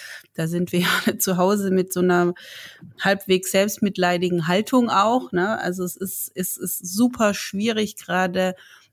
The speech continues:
überhaupt eine Begrifflichkeit zu finden, wo man den Eindruck hat, es wird der Sache gerecht. Diese,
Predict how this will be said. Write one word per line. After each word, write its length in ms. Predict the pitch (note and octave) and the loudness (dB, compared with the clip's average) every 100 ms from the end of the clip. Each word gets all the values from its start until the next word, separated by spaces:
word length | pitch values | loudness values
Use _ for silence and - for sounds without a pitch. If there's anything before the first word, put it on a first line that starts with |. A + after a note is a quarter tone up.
| - | -4
überhaupt 520 | F#3 F#3 F#3 F#3 - | 0 2 2 -2 0
eine 100 | F3 | 0
Begrifflichkeit 960 | E3+ E3+ B3 B3+ B3+ - - G3+ G3+ | -2 -2 -2 0 -2 -2 -2 -2 -2
zu 440 | - - G3+ G3 F#3+ | -6 -4 -4 -6 -8
finden, 1040 | - - - A3 A3+ A3+ A3 G3+ F#3+ F#3 _ | -12 -14 -4 0 2 0 0 0 -2 -6 _
wo 240 | - F#3 F#3+ | -10 -4 -2
man 380 | F#3+ F#3 F#3 F3+ | 2 2 2 0
den 180 | F#3 | 0
Eindruck 540 | E3 D#3+ F#3 - F3 - | 0 -2 -2 -6 -10 -4
hat, 340 | F3+ - - _ - - - _ _ _ - | -4 -6 -16 _ -20 -20 -20 _ _ _ -6
es 240 | E3+ - | -4 0
wird 240 | F#3+ A3 G#3 | 0 2 2
der 260 | F3 D#3+ | 0 0
Sache 340 | E3 F3+ G#3 F3+ | -2 -2 -2 -2
gerecht. 600 | E3 D#3+ B3+ B3+ - - - | -2 0 0 -2 -14 -14 -4
Diese, 800 | G3+ F#3 F#3 F#3+ F#3 F#3 - | -2 0 2 4 4 4 0